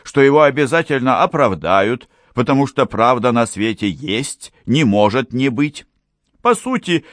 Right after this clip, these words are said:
все дело свелось к одной единственной записке в несколько строк, предъявленной следствием.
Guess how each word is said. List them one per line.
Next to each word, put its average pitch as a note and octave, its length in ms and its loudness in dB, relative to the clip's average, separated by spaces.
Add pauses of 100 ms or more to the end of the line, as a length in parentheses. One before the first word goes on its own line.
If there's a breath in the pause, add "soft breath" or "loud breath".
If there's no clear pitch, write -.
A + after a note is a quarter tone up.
(300 loud breath)
все G3+ 180 0
дело G3 260 2
свелось E3+ 400 -2
к - 60 -14
одной D#3 320 -4
единственной D3+ 720 -6
записке D3 560 -6
в B2 60 -4
несколько B2+ 480 -6
строк, C3+ 360 -6
предъявленной A2+ 680 -2
следствием. - 720 -6